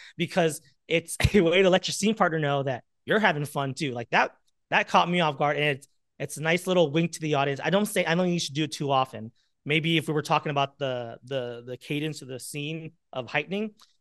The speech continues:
it should be, like, that fourth or fifth move. Save it for that. But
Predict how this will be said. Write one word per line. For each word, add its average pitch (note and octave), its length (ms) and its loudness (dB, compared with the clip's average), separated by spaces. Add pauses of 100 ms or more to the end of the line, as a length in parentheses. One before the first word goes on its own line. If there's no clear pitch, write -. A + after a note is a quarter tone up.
(140)
it E3 100 4
should F#3 240 4
be, F#3 160 4
like, D#3 180 2
that D3 180 -2 (360)
fourth F3 300 2
or D3+ 80 0
fifth D#3 340 -4
move. C3+ 200 -6
Save E3 200 -4
it D#3+ 80 -4
for D#3 160 -8
that. C3 380 -4
But B2+ 200 -6